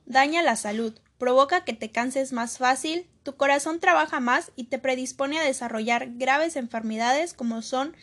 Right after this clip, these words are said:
la diabetes mellitus y la hipertensión arterial.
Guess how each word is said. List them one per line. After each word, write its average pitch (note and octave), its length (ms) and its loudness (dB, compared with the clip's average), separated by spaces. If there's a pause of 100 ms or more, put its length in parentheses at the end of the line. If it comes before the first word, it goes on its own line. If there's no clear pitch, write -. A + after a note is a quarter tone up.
(280)
la B3 140 2
diabetes C4 500 2
mellitus C4 640 -2
y B3+ 80 -6
la B3 120 -2
hipertensión A#3 600 -2
arterial. A3+ 560 0